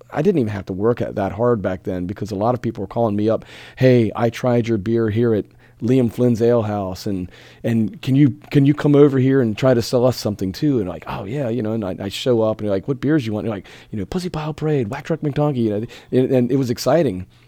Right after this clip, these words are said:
Um, it's kinda weird too, because you'd walk into some restaurants and people be like, "Oh my God, there's fries," you know, and you're like, "What the heck?" <laughs> You know,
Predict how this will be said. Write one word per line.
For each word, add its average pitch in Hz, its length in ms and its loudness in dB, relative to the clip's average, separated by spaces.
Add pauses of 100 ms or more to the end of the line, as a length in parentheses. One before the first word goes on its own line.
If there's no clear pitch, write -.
(160)
Um, 110 480 -4
it's - 100 -14
kinda 226 200 4
weird 139 320 6
too, 160 220 6
because 110 220 -4
you'd 120 80 0
walk 127 260 2
into 135 100 -2
some 120 200 -6
restaurants 120 480 -2
and 104 80 -12
people 123 240 -4
be 127 80 0
like, 120 160 2 (280)
"Oh 277 120 -2
my 330 120 2
God, 330 280 2
there's 320 180 0
fries," 330 600 -2
you 214 40 0
know, 170 160 4
and 160 100 2
you're 117 100 2
like, 113 140 -8 (180)
"What 196 160 -2
the 170 140 2
heck?" 196 260 2
<laughs> - 20 -4
You 180 60 0
know, 202 60 4